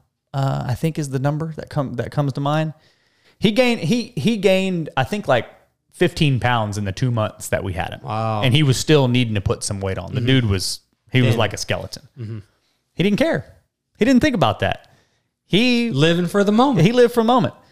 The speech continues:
Speaker 1: When I, I would walk in the door from work and he would get his starved ass with his broken leg
Speaker 2: <laughs>
Speaker 1: up out of his bed and come meet me at the door with his tail
Speaker 2: Uh-huh.
Speaker 1: wagging.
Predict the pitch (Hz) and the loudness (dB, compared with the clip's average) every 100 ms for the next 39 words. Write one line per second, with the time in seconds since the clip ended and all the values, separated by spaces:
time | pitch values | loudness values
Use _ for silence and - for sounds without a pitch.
0 | _ _ _ _ _ - 175 - 196 214 | _ _ _ _ _ 2 4 4 4 4
1 | 170 208 214 220 208 214 208 190 190 180 | 6 4 4 2 6 6 6 4 6 4
2 | 170 - 143 135 117 190 190 160 165 139 | 4 -4 -2 0 2 0 0 2 4 6
3 | 120 - 170 180 202 202 190 - _ - | 4 2 4 6 6 2 -4 -10 _ 2
4 | 185 185 196 - 143 127 127 127 185 220 | 4 4 0 -4 0 2 4 4 4 4
5 | 196 196 196 165 160 156 151 180 165 175 | 4 2 4 4 4 2 2 4 4 4
6 | 151 160 131 123 139 156 143 143 139 127 | 4 4 6 4 4 4 2 -2 0 -2
7 | - 117 120 113 113 110 135 127 107 95 | -2 0 0 2 0 0 2 2 2 0
8 | 90 95 | -2 -10